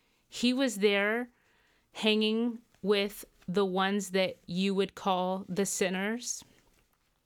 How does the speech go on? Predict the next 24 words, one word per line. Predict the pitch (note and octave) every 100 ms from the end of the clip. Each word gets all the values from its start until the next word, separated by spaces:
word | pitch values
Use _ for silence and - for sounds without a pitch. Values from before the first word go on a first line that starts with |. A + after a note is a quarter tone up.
| _ -
He | - A#3+
was | B3+ C4+ -
there | G#3+ G#3 G#3+ A#3+ A#3+ _
healing | - A#3+ A3 G#3+ G#3 G3
the | F#3
lepers, | E3+ D#3 - G#3+ B3 - - - -
the | F#3
people | - G#3 G#3 G3+
that | F#3+ F3+ - _ _ _ _ -
no | F3+ F#3
one | F#3 G3 F#3+
wanted | F3+ F3+ F#3 F3+
to | - -
even | F3+ E3+ D#3+ D#3
touch. | - E3 A#3+ - - - _ _ _ _
Lepers | F3 F#3+ F#3+ A3+ G3+
back | - F#3+ F#3+
in | G3 F#3 F3+
biblical | F3+ F3 F#3 G3+ F#3
days | G3+ G#3+ A#3
had | A#3 G3 F#3+
to | -
yell, | G3 G#3+ G3+ D#3+ F3
"Leper, | G#3+ C#4 C#4 F#3 D#3